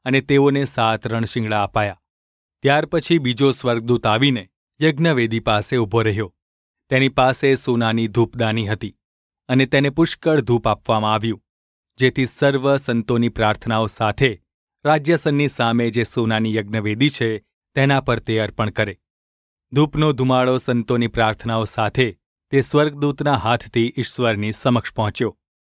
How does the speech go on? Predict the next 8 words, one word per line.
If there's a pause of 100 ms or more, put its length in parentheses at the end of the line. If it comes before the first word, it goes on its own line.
(240)
સ્વર્ગદૂતે
ધૂપદાની
લઈને (380)
તથા
તેમાં
યજ્ઞવેદીનો
અગ્નિ
ભરીને